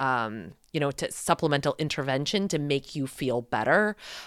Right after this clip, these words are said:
Um, and sometimes that, that does require a chunk of change up front, but there always should be a plan in place for, like, what, you know, what are you gonna do long term? Like, Kyle, you were on, you were taking, like, so many cer-,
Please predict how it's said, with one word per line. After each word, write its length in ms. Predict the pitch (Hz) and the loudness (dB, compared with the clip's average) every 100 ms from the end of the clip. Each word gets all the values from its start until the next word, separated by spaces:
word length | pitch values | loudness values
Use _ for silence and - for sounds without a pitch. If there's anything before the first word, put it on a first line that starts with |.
| - | 0
Um, 240 | 160 147 143 | 6 6 6
and 120 | 156 | 0
sometimes 420 | - 160 160 147 | 2 2 2 2
that, 160 | 135 - | 2 0
that 240 | 151 143 - | 2 2 4
does 180 | 143 | -2
require 360 | 139 - 135 135 | -2 0 2 2
a 60 | 131 | 0
chunk 220 | 139 131 | -4 -6
of 120 | - | -6
change 280 | - 135 131 | -4 -2 -2
up 180 | - - | -6 -4
front, 360 | 139 139 170 - - - | 0 0 -2 -10 -18 0
but 160 | 170 165 | 2 8
there 180 | 170 - | 8 8
always 300 | 175 165 160 | 8 8 6
should 140 | 156 | 2
be 140 | 143 135 | 2 0
a 40 | |
plan 380 | - 143 135 131 | 0 0 2 0
in 100 | 120 | -4
place 460 | - 123 147 - | -4 -2 -2 -4
for, 180 | - 143 | -2 2
like, 160 | 131 127 | 2 0
what, 340 | 143 151 - - 123 | 0 2 2 -2 -8
you 160 | 147 | -4
know, 80 | 131 | -4
what 220 | 127 165 | 2 2
are 20 | |
you 80 | 165 | 2
gonna 160 | 151 139 | 0 0
do 200 | 135 131 | -2 -4
long 320 | 127 107 117 | -2 -2 -4
term? 260 | - 101 135 | -8 -4 -2
Like, 160 | 151 | -2
Kyle, 260 | - 151 123 | 0 0 0
you 160 | 139 | 0
were 160 | 147 143 | 2 2
on, 160 | 135 - | 2 0
you 100 | 151 | -2
were 60 | 139 | -2
taking, 280 | 143 139 | -2 -2
like, 220 | 131 123 - | -4 -4 -4
so 420 | - - 160 156 | -2 6 8 8
many 560 | 156 147 139 135 135 - | 6 4 2 0 -4 -8
cer-, 280 | - 160 | 0 2